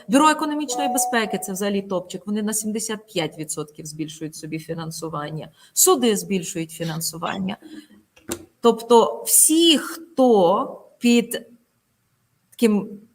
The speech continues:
делікатним керівництвом Офісу президента може тиснути на людей у будь-який можливий спосіб, їм всім збільшується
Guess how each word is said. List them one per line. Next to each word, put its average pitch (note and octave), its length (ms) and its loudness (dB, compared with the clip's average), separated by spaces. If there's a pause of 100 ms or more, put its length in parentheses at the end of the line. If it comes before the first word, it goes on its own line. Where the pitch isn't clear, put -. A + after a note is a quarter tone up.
(200)
делікатним D#4+ 640 2
керівництвом C4+ 760 -2
Офісу - 380 -6
президента F#3+ 720 -10 (480)
може C4 640 2
тиснути F3+ 800 0
на F3 140 -4
людей F3+ 460 -2
у G3 60 -4
будь-який F3+ 540 -4
можливий D#3+ 400 -6
спосіб, B3 560 -6 (680)
їм A3+ 200 6
всім B3 580 4 (360)
збільшується F#3+ 760 0